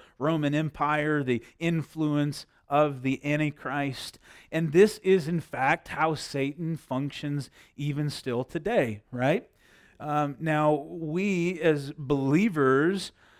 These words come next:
hopefully have a good understanding of the limit to Satan's authority, certainly in our own lives,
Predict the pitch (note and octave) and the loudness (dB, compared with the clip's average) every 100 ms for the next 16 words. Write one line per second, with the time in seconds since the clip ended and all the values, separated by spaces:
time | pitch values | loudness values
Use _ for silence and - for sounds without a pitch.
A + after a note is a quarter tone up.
0 | _ _ - F#3 C4 A#3+ - C#3+ C3 D3+ | _ _ 4 4 4 -2 -2 2 4 4
1 | D3+ C3+ B2+ B2 A#2+ F#3+ G3+ F#3 D3 C3 | 2 2 0 -4 2 4 4 2 0 -4
2 | - - - F#3 A3 C#3 A2+ A#2 D#3 G3 | -6 -12 -8 -4 -2 0 0 0 2 0
3 | - - - _ C#3+ C3+ C#3 C#3 B2 _ | -2 -20 -20 _ -2 0 2 2 2 _
4 | _ B2+ D3 A3+ G3+ C3 C#3 F3+ - - | _ -6 4 4 6 4 2 0 -6 -12
5 | - D3+ - F3+ G3 E3+ C3+ B2+ - D#3 | -6 -6 -4 -2 0 -2 -8 -8 -6 0
6 | E3+ D#3+ C3 C3+ C#3 D#3+ D#3 D3 C#3+ C3 | 2 2 2 0 -2 -6 -4 -2 0 0
7 | B2+ A#2+ A#2+ F#3+ F#3 A#2+ C3 D#3 | 0 0 -2 -2 -2 0 -2 -4